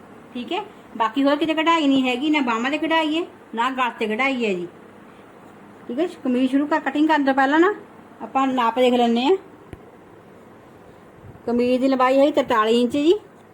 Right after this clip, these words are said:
ਘੇਰਾ ਚੌਵੀ ਹੈ, ਛਾਤੀ ਬਾਈ ਹੈ ਜੀ, ਕਮਰ ਵੀਹ ਹੈ ਜੀ, ਹਿੱਪ ਚੌਵੀ ਆ। ਬਾਕੀ ਆਪਾਂ ਨਾਪ ਬਾਅਦ 'ਚ ਦੇਖਾਂਗੇ, ਨਾਲ ਦੀ ਨਾਲ ਇਹਦੇ according ਹੀ ਆਪਾਂ ਕਟਿੰਗ ਕਰਦੇ ਹਾਂ ਜੀ। ਆਪਾਂ ਨੇ ਕੀ ਕਰਨਾ ਹੈ ਜੀ, ਹੁਣ ਜਿਹੜਾ ਕਢਾਈ ਵਾਲਾ ਕਮੀਜ਼ ਹੈ, ਪੱਲੇ ਵੀ ਕਢਾਈ ਹੈ ਜੀ,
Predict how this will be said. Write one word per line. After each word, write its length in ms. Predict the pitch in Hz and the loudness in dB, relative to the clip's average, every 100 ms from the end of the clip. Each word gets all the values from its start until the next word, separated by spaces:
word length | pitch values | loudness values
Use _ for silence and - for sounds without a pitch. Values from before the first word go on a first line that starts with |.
| - - | -20 -6
ਘੇਰਾ 280 | 330 311 269 | 0 0 0
ਚੌਵੀ 460 | 254 240 214 233 302 | 0 0 2 2 0
ਹੈ, 60 | 415 - - - - - - - - - - - | -2 -8 -20 -20 -20 -20 -20 -20 -20 -20 -20 -8
ਛਾਤੀ 420 | 240 220 - 277 | -4 -4 -2 -2
ਬਾਈ 400 | 240 220 214 240 | 0 0 2 4
ਹੈ 60 | 254 | 4
ਜੀ, 140 | 330 392 - - 247 | 2 -2 -10 -14 -4
ਕਮਰ 300 | 233 247 254 | -2 0 0
ਵੀਹ 320 | 220 226 294 | 0 2 2
ਹੈ 80 | 320 | 4
ਜੀ, 100 | 392 - - - - | 2 -2 -20 -18 -2
ਹਿੱਪ 200 | 262 269 | -2 0
ਚੌਵੀ 480 | 330 285 220 208 185 | 0 2 2 0 0
ਆ। 60 | 165 - - - - - - - - 214 | -2 -6 -20 -20 -20 -20 -20 -20 -10 -6
ਬਾਕੀ 280 | 214 269 | -4 -2
ਆਪਾਂ 160 | 269 294 | 0 -2
ਨਾਪ 320 | 240 247 240 | 0 -2 -2
ਬਾਅਦ 240 | 233 202 233 | -2 -4 -2
'ਚ 60 | |
ਦੇਖਾਂਗੇ, 460 | 302 285 294 320 370 269 | -2 -2 -2 0 0 -2
ਨਾਲ 220 | 226 214 | -2 -2
ਦੀ 100 | 233 | 0
ਨਾਲ 280 | 254 247 311 415 - - - - - - | 0 0 -4 -8 -18 -20 -16 -16 -16 -4
ਇਹਦੇ 140 | 254 | -2
according 400 | 320 277 247 269 | -2 -2 0 0
ਹੀ 100 | 320 | -2
ਆਪਾਂ 260 | 320 - 302 415 - - - - - - - | -4 -4 -4 -6 -10 -20 -20 -20 -20 -20 -12
ਕਟਿੰਗ 240 | 226 269 | -8 -2
ਕਰਦੇ 340 | 262 226 226 240 | -2 -2 -4 -6
ਹਾਂ 80 | 240 | -4
ਜੀ। 160 | 339 - - - - - - _ - _ _ _ _ 208 | -6 -8 -20 -20 -20 -20 -20 _ -20 _ _ _ _ -16
ਆਪਾਂ 260 | 202 269 | -10 -6
ਨੇ 80 | 311 | -4
ਕੀ 180 | 320 285 | -4 -4
ਕਰਨਾ 320 | 285 277 277 | -2 0 0
ਹੈ 60 | 277 | 2
ਜੀ, 100 | 294 | 2
ਹੁਣ 80 | 302 | 2
ਜਿਹੜਾ 140 | 320 | 0
ਕਢਾਈ 320 | 339 330 285 | 0 0 2
ਵਾਲਾ 120 | 277 285 | 2 2
ਕਮੀਜ਼ 380 | 285 262 262 | 2 0 2
ਹੈ, 80 | 269 | 0
ਪੱਲੇ 340 | 285 269 254 277 | 0 -2 0 0
ਵੀ 60 | |
ਕਢਾਈ 400 | 311 320 311 277 | 0 0 2 0
ਹੈ 60 | 262 | 0
ਜੀ, 160 | 302 | -2